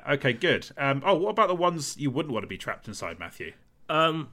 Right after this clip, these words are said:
Speaker 2: riffing on last week's episode, the world of Max Payne three <laughs> seems very traumatic just 'cause of A, body count, and B, just the cynicism of the world. I
Speaker 1: Why
Speaker 2: think
Speaker 1: would you even be there? <laughs>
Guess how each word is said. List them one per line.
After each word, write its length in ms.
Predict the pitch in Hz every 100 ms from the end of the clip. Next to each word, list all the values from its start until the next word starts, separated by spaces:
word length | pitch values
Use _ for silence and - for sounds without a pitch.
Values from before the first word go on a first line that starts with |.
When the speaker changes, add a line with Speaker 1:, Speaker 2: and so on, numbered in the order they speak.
| - _ _ -
Speaker 2:
riffing 500 | 175 202 196 185 170
on 120 | 160
last 240 | 160 160 -
week's 220 | 147 160
episode, 480 | 123 - 147 143 -
the 80 |
world 320 | 135 139 147 139
of 120 | 117
Max 240 | 139 -
Payne 280 | - 143 139
three 500 | 117 - 139 143 131 - -
<laughs> 200 | 554 -
seems 520 | - 170 127 127 117 -
very 400 | 135 143 127 135
traumatic 760 | 117 135 127 131 117 160 135 -
just 240 | 147 -
'cause 160 | 160 143
of 140 | 120
A, 240 | 139 139 139
body 340 | 120 123 127
count, 340 | 117 143 135 135
and 400 | 139 131 127 - - - - -
B, 260 | 143 135 147
just 180 | 160 -
the 80 |
cynicism 680 | 131 - 123 127 147 127 139
of 80 | 135
the 100 | 127
world. 340 | 120 131 135 127
I 40 |
Speaker 1:
Why 120 | 240
Speaker 2:
think 80 | 226
Speaker 1:
would 140 | 359 262
you 100 | 214
even 260 | 190 170
be 180 | 151 185
there? 300 | 131 101 - - - - -
<laughs> 60 | 480